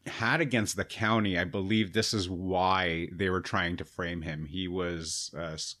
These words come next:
I guess, making millions of dollars on these lawsuits, um, because he was being held in jail for twenty years, and he, they, they actually found out that he didn't commit this crime. So,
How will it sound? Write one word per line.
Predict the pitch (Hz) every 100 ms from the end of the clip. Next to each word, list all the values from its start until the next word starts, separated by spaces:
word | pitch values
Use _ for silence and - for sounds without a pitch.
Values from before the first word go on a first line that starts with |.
| -
I | 92
guess, | 90 - -
making | 80 101 104 113 90
millions | 101 107 101
of | 90
dollars | 87 90 95 87 85
on | 85
these | 85 80
lawsuits, | 90 87 - 87 78 - - - _ - _ -
um, | 85 85
because | 82 95 92
he |
was | 87 85
being | 92 101
held | 87 90 85
in | 80
jail | 80 90 87 87 - - - _
for | 101
twenty | - 151 107
years, | 98 127 127 87 80
and | 90 90 90 87 85 78
he, | - 104 95 80 _ _
they, | 117 117 113
they | 123 120
actually | 117 - 110
found | 120 107 110
out | -
that | 92
he | 92
didn't | 107 95
commit | 90 92 85
this | 82 -
crime. | - 107 78
So, | 78 104 92 87